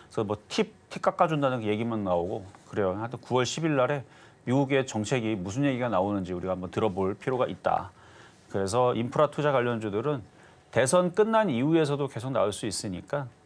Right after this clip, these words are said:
그래서 길게 보세요. 길게 보면은 그 가격 다시 회복할 수 있다고 보여집니다. 자, 이렇게 해서 오늘 상담은 요걸로 마무리를 하지만 잠시 뒤 열한 시입니다. 열한 시에, 어, 제약바이오뿐만 아니라 지금은 테마주 장세가 됐고요. 시장은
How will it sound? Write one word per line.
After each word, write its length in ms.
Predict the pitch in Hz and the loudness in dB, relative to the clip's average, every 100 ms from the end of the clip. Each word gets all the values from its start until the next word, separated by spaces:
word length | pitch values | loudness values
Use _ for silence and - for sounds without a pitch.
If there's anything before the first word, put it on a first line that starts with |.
| - | -14
그래서 280 | 104 120 113 _ _ - | -10 -10 -10 _ _ -8
길게 300 | - 165 190 | -2 4 4
보세요. 320 | 135 98 127 - | 2 -4 -10 -8
길게 240 | 113 151 | -2 0
보면은 400 | 135 117 127 143 | 0 -2 -4 -4
그 120 | 143 | -6
가격 340 | 123 98 127 123 | -6 -2 -2 -4
다시 200 | 98 107 | -8 -4
회복할 360 | 165 180 156 | -2 -2 -4
수 140 | 139 113 | -6 -8
있다고 280 | - 113 | -6 -8
보여집니다. 640 | 110 104 104 95 87 - - - - - - - - - | -4 -2 -2 -4 -14 -14 -18 -20 -20 -20 -20 -20 -20 0
자, 180 | 160 156 | 2 4
이렇게 220 | 143 - | 2 0
해서 340 | 156 170 156 - | 4 4 2 0
오늘 180 | 135 147 | 0 2
상담은 460 | 151 147 143 139 | 4 4 4 2
요걸로 260 | 110 123 127 | 2 0 0
마무리를 440 | 95 107 113 107 | 0 -2 -2 -2
하지만 340 | 127 131 127 - | -2 -2 -2 0
잠시 280 | 113 127 135 | 0 0 2
뒤 120 | 117 | 4
열한 220 | 127 156 | 6 6
시입니다. 460 | 139 139 127 127 123 - | 4 0 0 -4 -6 -2
열한 280 | 107 127 127 | 2 2 2
시에, 340 | 135 151 131 - - - - - - | 2 2 0 -6 -20 -20 -20 -10 0
어, 260 | 113 117 113 | 2 2 0
제약바이오뿐만 720 | - 143 156 151 151 160 147 | 2 2 4 2 2 0 2
아니라 180 | 135 135 | 2 0
지금은 320 | 123 117 127 | -2 -6 -6
테마주 380 | - 214 220 190 | -4 0 0 0
장세가 400 | 160 135 127 117 | -2 -2 -2 -2
됐고요. 360 | 190 - 131 127 | -4 -6 -6 -4
시장은 720 | - 175 170 170 180 92 | -4 0 2 2 0 -2